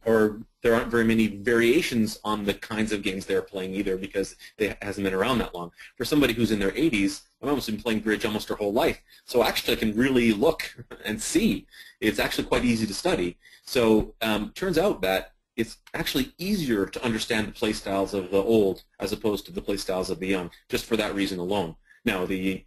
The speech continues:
young are more prominent in social media and more prominent in conventional media, so we have that benefit,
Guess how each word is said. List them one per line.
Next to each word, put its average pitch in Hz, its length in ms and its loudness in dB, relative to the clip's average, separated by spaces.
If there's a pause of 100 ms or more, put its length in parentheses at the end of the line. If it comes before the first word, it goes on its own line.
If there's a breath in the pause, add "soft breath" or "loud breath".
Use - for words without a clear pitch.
young 104 440 0
are 92 200 2
more 95 300 0 (200)
prominent 95 560 -2
in 92 100 -8
social 95 360 -4
media 92 420 -2
and 90 100 -8 (200 soft breath)
more 98 140 -2
prominent 95 560 -4
in 90 220 -6 (220 loud breath)
conventional 101 460 0
media, 92 320 -2
so 92 340 -2 (180 soft breath)
we 104 80 -2
have 98 220 -2
that 101 380 0 (100)
benefit, 90 500 -4